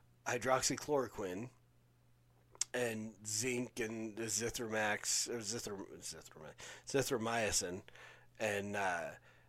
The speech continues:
this has been a, a very, uh, beneficial treatment for people. Now, I know somebody personally who was in the hospital, was in the I C U, was treated with hydroxychloroquine,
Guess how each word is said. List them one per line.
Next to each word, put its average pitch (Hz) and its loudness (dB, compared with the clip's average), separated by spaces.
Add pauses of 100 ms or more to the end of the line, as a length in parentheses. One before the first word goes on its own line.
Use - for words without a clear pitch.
(200)
this 120 6
has 120 4
been 113 0 (100)
a, 104 0 (140)
a 107 -2
very, 139 4 (420)
uh, 82 2 (1080)
beneficial 131 6
treatment 110 -4 (300)
for 104 -6
people. 90 -6
Now, 107 2
I 123 4
know 131 4
somebody 120 0
personally 95 2 (480)
who 117 4 (180)
was 110 -2
in 131 0
the 151 6
hospital, 117 0
was 101 -2
in 120 2
the 135 4
I 120 4
C 113 4
U, 101 0
was 98 2
treated 135 2
with 135 2
hydroxychloroquine, 113 0